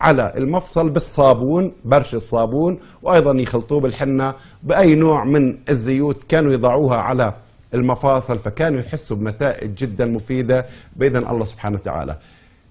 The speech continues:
فوائد الحنة وأوراق الحنة وعجين الحنة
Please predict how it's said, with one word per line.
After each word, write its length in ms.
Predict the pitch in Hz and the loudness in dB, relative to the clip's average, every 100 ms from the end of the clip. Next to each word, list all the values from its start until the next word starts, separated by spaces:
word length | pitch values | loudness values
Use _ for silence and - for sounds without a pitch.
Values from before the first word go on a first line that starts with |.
| _ _ _ _ | _ _ _ _
فوائد 520 | - 135 226 208 160 | 4 8 8 8 4
الحنة 600 | 156 - 180 175 170 185 - _ _ _ _ _ _ _ _ | 2 2 2 4 2 2 -4 _ _ _ _ _ _ _ _
وأوراق 520 | - 82 117 151 165 156 | -2 2 4 4 4 2
الحنة 540 | 139 - 135 101 78 - _ - | -2 0 0 0 -2 -8 _ -2
وعجين 560 | 101 117 123 165 165 | 2 4 4 4 4
الحنة 520 | 151 143 143 117 98 | 2 0 0 0 0